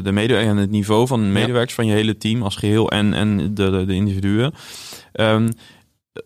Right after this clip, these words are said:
Speaker 1: op peil blijven, ehm, dus nog los van het handboek en zo, op het
Speaker 2: Ja.
Speaker 1: moment dat je echt sneller gaat groeien en je dus ook, eh, andere functies in je team krijgt. Dus, eh, dus een overhead laag waar
Speaker 2: Ja.
Speaker 1: je bijvoorbeeld, eh, dan ook tegenaan gaat lopen.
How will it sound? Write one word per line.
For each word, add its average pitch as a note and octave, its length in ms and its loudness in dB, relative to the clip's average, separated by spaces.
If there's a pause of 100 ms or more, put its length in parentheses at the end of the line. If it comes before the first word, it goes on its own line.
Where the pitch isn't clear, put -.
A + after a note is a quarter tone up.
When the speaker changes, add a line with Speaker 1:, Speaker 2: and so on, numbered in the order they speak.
(120)
Speaker 1:
op B2 200 -2
peil B2+ 220 2
blijven, D3 600 0 (100)
ehm, A2 540 0
dus A2 160 -4
nog A#2+ 120 0
los C3 200 0
van A#2 160 0
het G#2 100 0
handboek B2+ 380 0
en A#2+ 120 0
zo, A#2+ 120 2
op E2+ 60 2
het B2+ 80 2
Speaker 2:
Ja. B2 60 2
Speaker 1:
moment B2+ 220 2
dat C3 100 2
je - 100 -4
echt - 220 -14
sneller A#2+ 340 -2
gaat A2 180 -2
groeien A#2+ 540 -2
en A#2+ 240 -2
je A#2 140 2
dus G#2+ 140 0
ook, G2+ 340 0
eh, G#2+ 200 -2
andere C3 440 2
functies B2 420 -2
in A2 160 0
je G2+ 140 -2 (200)
team F#2+ 320 -2
krijgt. F#2 280 -4
Dus, G#2 280 -4
eh, - 120 -4
dus G2 200 -2
een G#2+ 160 0
overhead A2+ 460 2
laag D#2 340 -2
waar E2+ 160 -2
Speaker 2:
Ja. E2+ 60 0
Speaker 1:
je F#2 60 0
bijvoorbeeld, G2+ 640 -2
eh, F2 340 0
dan F#2 220 0
ook F2+ 140 -2
tegenaan F2+ 360 -2
gaat G2 100 -6
lopen. F2+ 280 -2